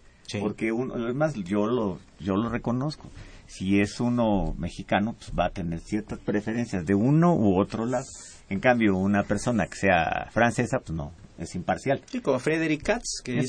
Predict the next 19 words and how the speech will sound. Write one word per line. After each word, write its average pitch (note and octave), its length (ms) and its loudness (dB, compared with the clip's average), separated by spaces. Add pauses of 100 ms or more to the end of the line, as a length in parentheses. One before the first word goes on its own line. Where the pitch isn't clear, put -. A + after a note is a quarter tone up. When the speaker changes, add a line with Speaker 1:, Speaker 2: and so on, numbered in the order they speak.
(160)
Speaker 2:
Exactamente. B2 260 2
Speaker 1:
historia B2+ 320 -2
de A2 260 -2
Pancho - 180 2
Speaker 2:
O, A2+ 300 6
o A2 40 6
Speaker 1:
Villa, D3 100 2
Speaker 2:
Conrad C3 320 6
Speaker 1:
¿no? A#2+ 40 -6
Speaker 2:
Ratz, D3 380 2
en E2+ 120 -6
paz G#2 180 2
descanse, A#2+ 400 -4
Speaker 1:
Conrad F#2+ 140 0
Speaker 2:
¿no? - 40 -4
Que G2 80 -2
Speaker 1:
Ratz. F2+ 80 -2
Speaker 2:
hacía G2 160 4
la, F2+ 200 0